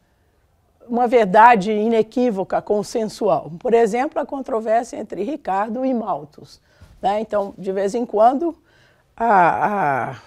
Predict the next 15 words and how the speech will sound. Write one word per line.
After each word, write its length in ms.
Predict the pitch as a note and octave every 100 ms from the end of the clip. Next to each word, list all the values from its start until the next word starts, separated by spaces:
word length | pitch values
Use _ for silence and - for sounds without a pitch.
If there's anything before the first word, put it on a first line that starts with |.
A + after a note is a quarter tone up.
| _ _
a 340 | F3+ D3+ C3+
abordagem 720 | F3 F#3 F3+ A#3 E4 A#3+ G3+
malthusiana 920 | G3+ F#3+ F#3+ A#3 G3 A#3+ G#3 A#3 D4+ - _ _ _ _ _
é 100 | G#3+
ressuscitada, 920 | G#3+ B3 D#4+ - E4 - A3+ A#3 B3
como, 220 | B3 B3
por 160 | - G#3+
exemplo, 560 | G3+ G3+ G3+ - A#3 B3+ _ -
na 120 | A#3
teoria 360 | A#3 G#3+ F3+ F3+
geral, 380 | G3+ F#3 - _ _ _ _ _ _ _ _ -
né? 180 | F3+
Então, 420 | A#3 - G3+ A#3 B3
não 260 | G3+ G3
há, 320 | F#3 G3+ A#3+